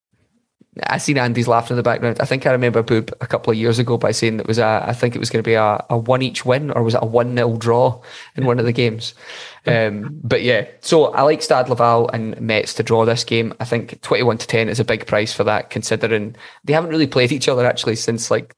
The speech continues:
the mid two thousands, but all of those games were one goal swings. Uh, but I'm,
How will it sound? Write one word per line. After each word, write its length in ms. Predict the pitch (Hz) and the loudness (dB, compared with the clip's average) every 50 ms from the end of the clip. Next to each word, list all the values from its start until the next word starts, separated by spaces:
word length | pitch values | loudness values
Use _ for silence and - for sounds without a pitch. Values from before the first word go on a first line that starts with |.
| _ _ - | _ _ -4
the 80 | 123 | -2
mid 220 | 120 120 - - - | 0 0 0 -2 -2
two 160 | - 131 120 | -4 -2 0
thousands, 420 | 117 113 113 120 120 131 127 117 | 2 2 0 0 -2 -4 -6 -4
but 100 | 117 - | -2 2
all 160 | - 131 160 | 4 4 4
of 60 | 151 123 | 4 2
those 160 | 120 117 113 | 0 0 0
games 260 | - 135 127 123 113 | 0 0 0 0 0
were 80 | 120 117 | -2 0
one 240 | 110 120 120 120 | 2 2 0 2
goal 200 | 117 120 120 120 | 0 0 -2 -2
swings. 480 | 117 - - 117 113 113 113 113 117 - - - | -2 -2 -2 -2 -2 -2 -6 -10 -12 -14 -8 -4
Uh, 200 | 120 110 107 104 | -2 -2 -2 -2
but 200 | - - - - | -4 -6 -4 -4
I'm, 100 | 113 117 | -4 -4